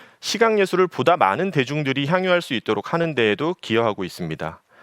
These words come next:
지금 보시는 영상은 저희 디스트릭트에서 지난 이천이십 년 구월 말 문화체육관광부와 한국콘텐츠진흥원의 지원을 받아 제주에서 처음 선보인 몰입형 미디어 아트 전시관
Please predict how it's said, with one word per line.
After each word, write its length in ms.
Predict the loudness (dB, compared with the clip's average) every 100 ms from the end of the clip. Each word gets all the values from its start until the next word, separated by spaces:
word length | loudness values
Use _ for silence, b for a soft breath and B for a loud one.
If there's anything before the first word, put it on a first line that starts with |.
| b b b b
지금 260 | -2 0 0
보시는 340 | 0 0 2
영상은 720 | 0 0 -2 0 -2 -4 -6 -4
저희 220 | -2 -2
디스트릭트에서 1000 | -4 -8 -6 -10 -2 0 2 0 0 -2
지난 320 | -4 0 0
이천이십 540 | -2 -2 -2 -2 -6 -4
년 160 | -4
구월 340 | -4 0 2 2
말 360 | 2 2 -2 B B B B
문화체육관광부와 1160 | -2 0 0 -2 -2 -2 0 -2 -2 2 2 2
한국콘텐츠진흥원의 1080 | -2 0 0 0 0 -2 -2 -2 0 0 0
지원을 400 | -2 0 0 0
받아 480 | -2 2 2 0 -6 -10
제주에서 460 | -4 0 0 0
처음 380 | -4 0 2 0
선보인 640 | -2 -2 0 0 2 -2 -4
몰입형 420 | -2 -2 0 -2 -2
미디어 240 | 0 0
아트 160 | 0 -4
전시관 680 | -4 -4 -6 -2 0 -2